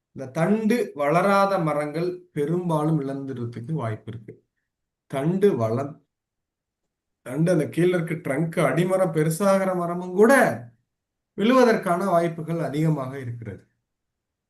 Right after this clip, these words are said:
இந்த பிரச்சனைக்கு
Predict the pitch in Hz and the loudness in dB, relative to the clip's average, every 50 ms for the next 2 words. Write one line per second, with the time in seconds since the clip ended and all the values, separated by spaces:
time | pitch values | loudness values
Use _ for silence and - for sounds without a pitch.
0 | _ _ _ _ _ _ _ _ _ _ _ _ _ _ _ _ _ _ _ _ | _ _ _ _ _ _ _ _ _ _ _ _ _ _ _ _ _ _ _ _
1 | _ _ _ _ _ _ _ _ _ _ _ _ _ _ _ _ _ _ _ _ | _ _ _ _ _ _ _ _ _ _ _ _ _ _ _ _ _ _ _ _
2 | _ _ _ _ _ _ _ _ _ _ _ _ _ _ 160 185 190 160 170 170 | _ _ _ _ _ _ _ _ _ _ _ _ _ _ 0 0 2 2 2 2
3 | 160 165 220 220 214 - - 170 151 143 139 143 - - _ | 0 2 2 2 2 2 4 2 2 2 0 -2 -6 -12 _